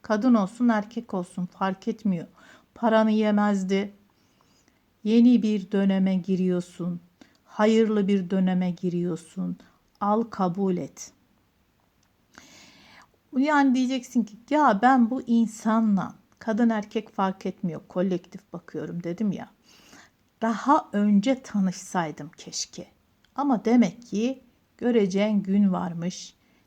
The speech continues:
Ne diyeyim, ders mi alacakmışsın? Artık bu insanı bulduğuna çok Rabbime teşekkür ediyorsun. Mart ayı hayırlı geliyor sana.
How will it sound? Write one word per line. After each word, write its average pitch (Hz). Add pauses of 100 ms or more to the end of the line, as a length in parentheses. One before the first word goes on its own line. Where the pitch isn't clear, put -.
(160)
Ne 208
diyeyim, 185
ders 196
mi 202
alacakmışsın? 175 (500)
Artık 208 (320)
bu 240
insanı 196
bulduğuna 190 (120)
çok 208
Rabbime 175
teşekkür -
ediyorsun. - (440)
Mart 214
ayı 196 (500)
hayırlı 180
geliyor 160
sana. -